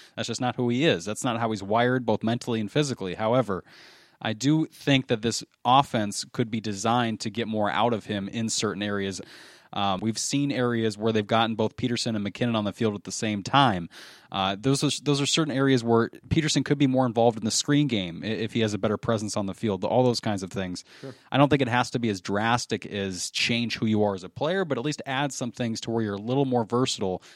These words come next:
Speaker 1: and we don't have to be so straightforward and predictable with you in the backfield. So we're done with that.
Speaker 2: I'm sorry that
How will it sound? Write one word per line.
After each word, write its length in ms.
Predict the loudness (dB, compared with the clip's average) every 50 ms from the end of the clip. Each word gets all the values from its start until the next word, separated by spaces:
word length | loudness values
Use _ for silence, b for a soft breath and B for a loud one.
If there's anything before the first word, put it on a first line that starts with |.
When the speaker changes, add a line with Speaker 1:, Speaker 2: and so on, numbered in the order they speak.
| B B
Speaker 1:
and 60 | -6
we 40 | -2
don't 180 | -2 0 0 0
have 180 | 0 -2 -2
to 100 | -4 -6
be 300 | -10 -8 -8 -6 -4 -4
so 420 | -4 -4 -2 2 2 4 4 2 0 -4 -8
straightforward 540 | -10 -6 -4 -2 -2 -2 0 2 2 2 2
and 100 | 2 -2
predictable 440 | -4 -4 -2 -2 -4 -2 -2 -2 -2
with 120 | -2 -2 -4
you 120 | -4 -4
in 60 | -4
the 80 | -6 -6
backfield. 500 | -6 -6 -6 -8 -10 -12 -14 -14 -14 -14 B B B B B B B B B B B B B B B
So 180 | B -6 -4 -2
we're 160 | -2 0 -2
done 280 | 0 2 4 4 6 4
with 180 | 2 0 0
that. 400 | 2 2 4 4 4 2 -2 -6 -10 _ _ _ _ _ _ _ _ _ _ _ _ -10
Speaker 2:
I'm 120 | -10 -8
sorry 240 | -4 -4 -2 -2 -2
that 240 | -2 -4 -4 -6